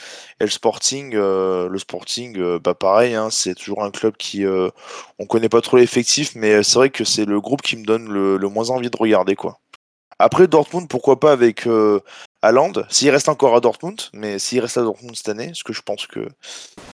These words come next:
que oui. Donc, euh, ouais, c'est la, pour moi, c'est le groupe le moins, euh, le moins intéressant de,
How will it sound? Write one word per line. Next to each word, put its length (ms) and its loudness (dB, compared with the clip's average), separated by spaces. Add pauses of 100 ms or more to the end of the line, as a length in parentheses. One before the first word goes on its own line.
(120)
que 80 0
oui. 380 -6
Donc, 340 -12
euh, 280 -6
ouais, 180 -6
c'est 260 0
la, 420 4
pour 180 -12
moi, 100 2
c'est 140 0
le 60 2
groupe 220 -4
le 120 0
moins, 440 4
euh, 500 2
le 120 -4
moins 200 -2
intéressant 480 0
de, 380 -4